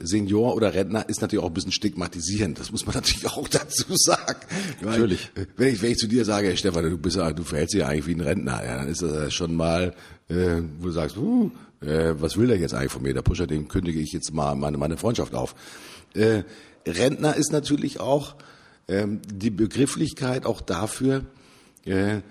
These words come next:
Speaker 1: damit wir uns Gedanken drüber machen, mit welchen Begriffen wir immer wieder hantieren.
Speaker 2: Mhm.
Speaker 1: Und, ähm, genau wie der Begriff Seniorenteller, ja, sondern das heißt vielleicht sozusagen Feel-Good-Teller oder, äh,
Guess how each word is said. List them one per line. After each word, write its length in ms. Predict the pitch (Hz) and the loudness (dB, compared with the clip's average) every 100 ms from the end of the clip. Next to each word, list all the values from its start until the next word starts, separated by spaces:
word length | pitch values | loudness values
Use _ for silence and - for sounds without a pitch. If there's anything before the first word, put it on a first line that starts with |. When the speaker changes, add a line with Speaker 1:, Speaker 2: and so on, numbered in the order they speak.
| - | -10
Speaker 1:
damit 340 | - 110 117 110 | -2 0 0 2
wir 80 | 120 | 2
uns 160 | 117 | 2
Gedanken 360 | 110 110 120 135 | -2 0 -2 0
drüber 200 | 113 113 | 2 2
machen, 320 | 110 113 117 - | 2 0 -2 -4
mit 140 | - 113 | 0 2
welchen 200 | 110 208 | 2 0
Begriffen 420 | 98 131 - 76 | 0 0 0 -2
wir 100 | 73 | -4
immer 220 | 57 60 | -4 -6
wieder 220 | 67 62 | -6 -6
hantieren. 420 | 62 - - 58 58 - | -8 -8 -10 -10 -12 -4
Speaker 2:
Mhm. 240 | 107 90 | 0 2
Speaker 1:
Und, 400 | 82 92 98 90 | 4 4 2 0
ähm, 460 | 101 98 98 98 98 - - | 4 4 4 2 -2 -4 -10
genau 400 | - 98 101 120 | -2 2 4 6
wie 160 | 120 123 | 6 6
der 140 | 107 | 6
Begriff 340 | 95 104 110 - | 4 2 0 -2
Seniorenteller, 1120 | 90 92 104 104 135 151 110 90 65 58 - - - - | 0 2 4 6 6 4 2 0 -2 -4 -6 -14 -20 -14
ja, 260 | 71 82 104 | -4 0 0
sondern 400 | 95 101 98 95 | 2 2 2 0
das 200 | 95 85 | 0 0
heißt 340 | 80 98 - - - 73 - | 0 0 -2 -10 -14 -20 -18
vielleicht 320 | - 87 87 - | -4 -2 -2 -6
sozusagen 480 | 92 85 95 87 | -8 -2 -2 -2
Feel-Good-Teller 1300 | 85 - - 160 127 95 87 - - - 76 62 57 - | -6 -6 0 2 2 2 0 -2 -6 -2 -2 -2 -4 -8
oder, 300 | 62 76 | -4 -2
äh, 40 | 73 | -2